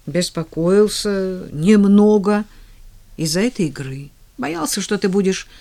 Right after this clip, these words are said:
говорить точно так, как говорила прежде, и». Но взрыв весёлого смеха не дал ему договорить.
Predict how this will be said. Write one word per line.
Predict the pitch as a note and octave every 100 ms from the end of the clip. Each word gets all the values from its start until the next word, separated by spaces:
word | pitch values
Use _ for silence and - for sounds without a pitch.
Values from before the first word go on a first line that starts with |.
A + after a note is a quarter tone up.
| -
говорить | F3 G3 G#3 G#3 -
точно | D#4+ E4 - A3 F#3+
так, | G#3+ G#3 -
как | F3 D#3+
говорила | E3+ E3+ E3+ E3+
прежде, | E3+ G3 G3+ E3 E3
и». | E3 D#3+ - - - - _ - - E3+
Но | G3 A3
взрыв | F#3+ F3 A3+ D4+ D#4+ - -
весёлого | A3+ G#3+ G#3+ G3 F3+ F3
смеха | - F3 E3+ -
не | E3 D#3+
дал | D3+ F3+ C#4
ему | C#4 B3+ A#3+
договорить. | A#3 A3 G#3+ G#3 G#3 - - -